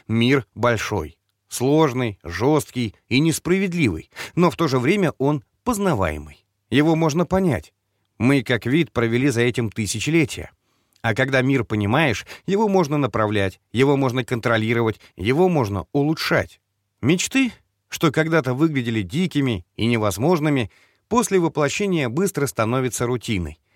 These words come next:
И благодаря этому переходу в повседневность безумная наука становится просто наукой.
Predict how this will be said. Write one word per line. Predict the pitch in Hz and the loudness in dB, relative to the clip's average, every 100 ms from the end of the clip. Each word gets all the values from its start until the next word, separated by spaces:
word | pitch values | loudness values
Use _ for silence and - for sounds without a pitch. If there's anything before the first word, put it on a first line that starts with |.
| _ _ - | _ _ 0
И | 151 | 2
благодаря | 147 143 143 135 131 | 2 0 2 2 2
этому | - 160 135 135 | 0 -2 0 -2
переходу | 117 123 123 160 156 127 | 0 -2 0 0 0 0
в | |
повседневность | - 139 - 110 104 170 139 90 - - - | 0 -2 -2 -4 -2 0 0 -4 -8 -20 -10
безумная | 160 196 202 190 156 | -2 2 4 4 4
наука | 139 160 220 131 | 4 2 2 -2
становится | - 120 175 180 156 175 156 _ _ _ - | 0 0 2 2 2 0 -2 _ _ _ -2
просто | 190 214 - 170 | 2 2 0 0
наукой. | 120 95 85 82 82 | 0 0 -4 -8 -8